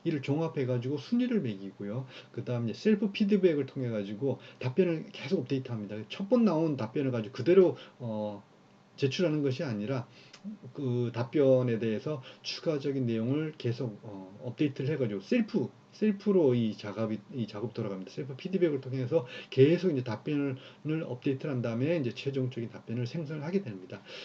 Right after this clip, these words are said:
어, 테스트 결과도 굉장히 훌륭하고요. 사실성이라든가 그다음에 인용 정확도 부분에서도, 어, 지피티 포 같은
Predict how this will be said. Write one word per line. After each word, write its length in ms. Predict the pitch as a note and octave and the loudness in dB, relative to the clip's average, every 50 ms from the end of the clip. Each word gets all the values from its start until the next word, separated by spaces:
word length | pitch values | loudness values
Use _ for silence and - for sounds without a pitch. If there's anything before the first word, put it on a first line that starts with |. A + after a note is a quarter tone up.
| - - B2 - | -14 -14 -14 -8
어, 540 | C3+ C3 B2+ B2+ B2+ B2+ B2+ B2+ B2+ B2+ B2+ - | -4 -2 0 0 0 0 0 0 0 -2 -2 4
테스트 300 | - G#3 G#3 - C#4 G#3 | 4 4 4 6 2 4
결과도 360 | D3+ C#3+ C#3+ D#3 E3+ E3 C3+ | 6 6 4 4 2 -2 -2
굉장히 280 | B2+ A#2+ A#2+ C3 C3 C3+ | -2 -2 0 0 0 -2
훌륭하고요. 760 | C3 D#3+ G3 G3+ G3 F#3 E3+ F#3 G3+ G3 D#3+ D#3 C#3+ C#3 - - - - - - - | 0 0 2 4 4 2 2 2 0 0 2 -2 -2 -2 -4 -10 -20 -20 -20 -20 -16
사실성이라든가 1080 | - - G#3 G#3 G3+ - A3+ G3 - F3+ D#3 C#3+ C3 B2+ A#2 - A2+ A2 G#2+ A2 G#2+ G2+ | -6 2 2 2 4 4 0 0 0 -2 -2 0 0 -2 -2 -2 -2 -4 -2 -2 -4 -4
그다음에 340 | G#2+ A2 G#2+ G#2+ A2 G#2+ - - - - - - | -4 -4 -2 -2 -2 -4 -6 -12 -18 -14 -4 -2
인용 320 | C3+ D#3 F3 E3+ D#3 B2+ | 2 2 4 4 2 2
정확도 460 | B2 B2 D#3+ F3 E3 - - E3 C3 | 2 4 4 4 2 2 -2 -2 0
부분에서도, 680 | B2 B2 B2 A#2 A2+ A2 G#2 - - A#2+ A#2+ B2+ A#2+ - - - - - - - - | 0 -2 -2 -2 -2 -2 -4 -4 -6 -2 -2 -2 -2 -2 -6 -18 -20 -20 -20 -14 -10
어, 180 | - A#2+ G2+ - | -8 -8 -8 -6
지피티 380 | - - E3 - G3 G3 E3 - | -6 -6 -4 -4 -2 -4 -4 -6
포 320 | - - F3 E3 D#3 C#3+ | -4 -2 0 2 2 2
같은 500 | C3+ C3+ B2 - B2 A#2 G#2+ G2+ G2 G2 | 2 0 0 0 0 -2 0 -2 -4 -6